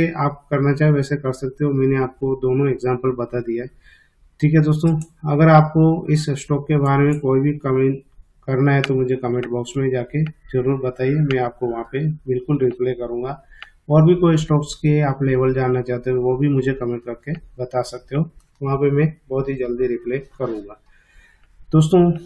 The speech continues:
ये view मेरी थी, मेरी analysis थी, मेरी अलग हो सकती है, आपकी अलग हो सकती है। इसमें ऐसा नहीं कि stocks ऐसे ही चले, क्योंकि market में ऐसी गिरावट आई है। जो हम लोग यहाँ पे technical chart देख रहे हैं, वो मैं आपको यहाँ पे chart रीड करके आप लोग को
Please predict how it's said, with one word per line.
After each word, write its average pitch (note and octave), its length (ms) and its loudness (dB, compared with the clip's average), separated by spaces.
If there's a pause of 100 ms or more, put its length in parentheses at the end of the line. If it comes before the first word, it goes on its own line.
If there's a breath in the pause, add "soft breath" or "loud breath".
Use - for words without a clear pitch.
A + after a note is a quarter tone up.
(260 loud breath)
ये D#3+ 180 8
view D3+ 260 8
मेरी D3+ 340 6
थी, D#3+ 280 2
मेरी C#3+ 260 4
analysis C#3+ 600 2
थी, D#3 180 2 (240)
मेरी C#3+ 320 4
अलग C#3 240 2
हो C3+ 140 0
सकती C3+ 280 -4
है, D3 60 0
आपकी C3 340 -4
अलग B2+ 240 0
हो B2+ 120 0
सकती C3 400 -4
है। C3+ 140 0 (440)
इसमें D#3 360 4
ऐसा C#3+ 260 2
नहीं D3 200 2
कि C#3+ 140 2
stocks C#3 340 -6
ऐसे C3+ 220 -6
ही C#3+ 60 -4
चले, C3 280 -4
क्योंकि C#3 300 -6
market B2+ 440 -4
में C#3+ 140 -2
ऐसी C#3 300 -8
गिरावट B2+ 500 -2
आई A#2+ 160 -2
है। B2 140 0 (240)
जो D3 140 2
हम D3 200 2
लोग D3 160 2
यहाँ C3+ 120 0
पे D3 180 -8
technical C#3 460 -2 (100)
chart C#3 340 2
देख B2 200 0
रहे B2+ 140 -2
हैं, D3+ 240 -10
वो D3+ 160 2
मैं D3+ 160 6
आपको C3 320 -4
यहाँ B2 240 -4
पे C#3 80 -10
chart B2+ 460 -4
रीड - 920 -4
करके C#3 260 -2
आप C3 180 -2
लोग B2 200 -4
को D#3 180 -4